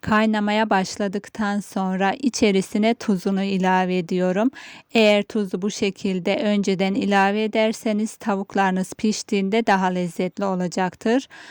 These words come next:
Tuzu ekledikten sonra tekrar karıştırıp kapağını kapatıyorum ve orta ateşte tamamen suyunu çekinceye kadar pişiriyorum. Ben de o arada sebzelerimi doğruyorum.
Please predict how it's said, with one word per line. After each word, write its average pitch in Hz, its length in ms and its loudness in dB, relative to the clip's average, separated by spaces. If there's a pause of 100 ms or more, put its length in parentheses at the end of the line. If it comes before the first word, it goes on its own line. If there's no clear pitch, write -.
(200)
Tuzu 254 280 4
ekledikten 220 840 2
sonra 190 440 0
tekrar 202 520 0
karıştırıp 202 760 -4
kapağını 190 540 0
kapatıyorum 214 840 0 (360)
ve 240 160 4
orta 226 360 4
ateşte 202 580 0
tamamen 202 680 0
suyunu 202 500 0
çekinceye 196 720 0
kadar 214 460 0
pişiriyorum. 185 1000 -2 (1600)
Ben 247 220 6
de 202 140 4
o 226 120 2
arada 214 400 2
sebzelerimi 196 880 -2
doğruyorum. 185 680 2